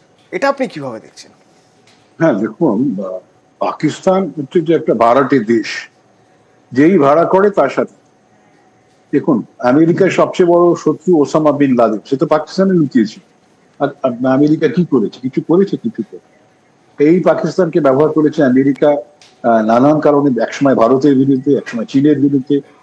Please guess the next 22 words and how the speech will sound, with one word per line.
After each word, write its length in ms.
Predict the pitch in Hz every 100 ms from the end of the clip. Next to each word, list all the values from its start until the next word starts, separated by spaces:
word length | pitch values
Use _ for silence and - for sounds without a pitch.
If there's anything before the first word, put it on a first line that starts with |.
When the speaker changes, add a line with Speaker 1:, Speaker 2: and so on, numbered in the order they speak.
| _ -
Speaker 2:
আহ, 120 | 113
পরবর্তীকালে 720 | 120 135 135 - 127 135 127
আফগানিস্তানের 720 | 117 110 135 135 131 135 123 113
তালিবানদের 500 | 117 127 139 143 143
বিরুদ্ধে। 380 | 139 139 135 139 - _ _ _ -
আবার 280 | 156 175 170
এই 80 | 175
পাকিস্তানকে 580 | 160 - - 170 156
চীন 240 | 151 190 196
ব্যবহার 280 | 170 160 170
করছে। 340 | 165 135 147
পাকিস্তান 480 | 175 165 202 226 220
হচ্ছে 200 | 214 240 170 123 _ _ 554 - _ _ 135
ভা-, 340 | 127 147 151
পয়সা 320 | 151 156 196
দিলেই 260 | 175 202 220
ব্যবহার 320 | 139 139 139
করা 260 | - 107 -
যায়, 180 | - -
সেটা 180 | 131 151
আমেরিকা 400 | 127 131 135 151
জানে। 340 | 104 107 110